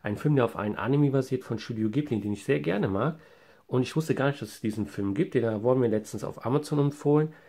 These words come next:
Der ist wohl Juli, Ende Juli erschienen.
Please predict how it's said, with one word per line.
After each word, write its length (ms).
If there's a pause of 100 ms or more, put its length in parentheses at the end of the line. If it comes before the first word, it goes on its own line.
(140)
Der 80
ist 100
wohl 300 (240)
Juli, 640 (320)
Ende 180
Juli 300
erschienen. 580